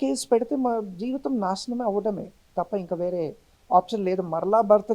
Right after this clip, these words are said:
జైలు నుంచి బయటకు వచ్చి, "సరే నువ్వు నా భార్యవి, తీసుకుంటా రా, నా కుటుంబంలో మళ్ళీ జాయిన్ అవ్వు, మనం కాంజుగల్ రిలేషన్‌షిప్ ముందులాగా మెయింటైన్ చేద్దాము" అన్నది మళ్ళీ ఒక ప్రశ్నార్థకం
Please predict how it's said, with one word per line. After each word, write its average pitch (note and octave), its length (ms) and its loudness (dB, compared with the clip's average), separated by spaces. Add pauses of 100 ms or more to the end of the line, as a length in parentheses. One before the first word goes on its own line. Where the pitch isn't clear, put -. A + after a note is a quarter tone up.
జైలు A3 240 4
నుంచి A3 240 -8
బయటకు G#3 320 2
వచ్చి, A3 200 -2 (480)
"సరే A3 240 6
నువ్వు A3 160 0
నా G#3 40 6 (120)
భార్యవి, G#3+ 340 8 (100)
తీసుకుంటా A3 460 2 (120)
రా, G#3 100 10 (400)
నా G#3 60 2 (120)
కుటుంబంలో G#3+ 440 0 (100)
మళ్ళీ G#3+ 180 0 (100)
జాయిన్ G#3 300 2
అవ్వు, G#3 160 2 (880)
మనం G3 160 0 (120)
కాంజుగల్ A3+ 500 2
రిలేషన్‌షిప్ A3 640 0
ముందులాగా G#3+ 400 0
మెయింటైన్ G#3+ 360 -4
చేద్దాము" G#3+ 420 2 (1700)
అన్నది A3+ 380 -2 (400)
మళ్ళీ G#3 280 2
ఒక G3 80 -10 (100)
ప్రశ్నార్థకం F#3 640 -6